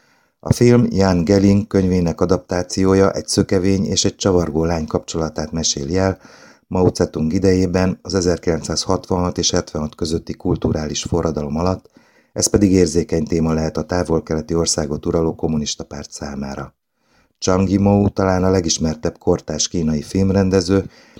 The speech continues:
és a One Second című drámája hosszú idő után az első szerzői filmje. Első mozija a Vörös Cirokmező ezerkilencszáznyolcvannyolcban,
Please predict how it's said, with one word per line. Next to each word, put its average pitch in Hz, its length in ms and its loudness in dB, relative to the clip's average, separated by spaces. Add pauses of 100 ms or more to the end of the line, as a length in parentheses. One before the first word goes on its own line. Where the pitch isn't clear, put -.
(160)
és - 160 -4
a 113 60 4
One 104 180 4
Second 90 420 -2
című 85 240 0
drámája 85 540 0
hosszú 85 320 0
idő 80 260 0
után 78 340 -4
az 76 120 -2
első 78 300 -6
szerzői 71 520 -6
filmje. 69 540 -10 (640)
Első 107 340 4
mozija 92 400 6
a 87 60 4
Vörös 90 340 4
Cirokmező 90 600 2
ezerkilencszáznyolcvannyolcban, 85 1700 0